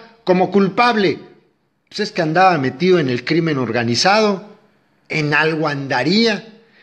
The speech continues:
Entonces la víctima es culpable. Es el país de la locura, México. Las víctimas son las culpables.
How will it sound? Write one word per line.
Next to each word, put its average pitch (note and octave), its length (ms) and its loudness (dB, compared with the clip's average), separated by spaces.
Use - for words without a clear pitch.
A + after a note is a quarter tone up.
Entonces G#3 320 0
la F#3+ 100 4
víctima B3 400 0
es A#3+ 120 -4
culpable. B2+ 680 -4
Es C#3+ 120 -2
el F3+ 120 0
país D3+ 300 0
de F3+ 120 0
la C#3+ 100 2
locura, F#3 460 -2
México. G3+ 800 -6
Las D#3+ 180 0
víctimas B3 760 -2
son C#4 460 0
las G#3 200 0
culpables. D#3 1200 -2